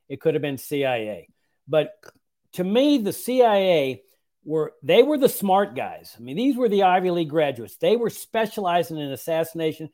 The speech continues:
since the time the C I A got established. They would be the ones smart enough to orchestrate the overall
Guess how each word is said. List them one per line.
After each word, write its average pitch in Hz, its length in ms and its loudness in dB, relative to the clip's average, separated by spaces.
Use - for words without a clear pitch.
since - 280 -8
the 131 120 -8
time 180 340 -4
the 170 100 0
C 160 260 -2
I 156 80 6
A 147 120 0
got 135 200 -4
established. 135 600 -6
They 175 260 6
would 233 220 0
be 196 200 0
the 160 120 -6
ones 156 320 -4
smart 151 420 0
enough 151 220 -4
to 135 60 -10
orchestrate 127 640 -6
the 110 120 -14
overall 123 680 -2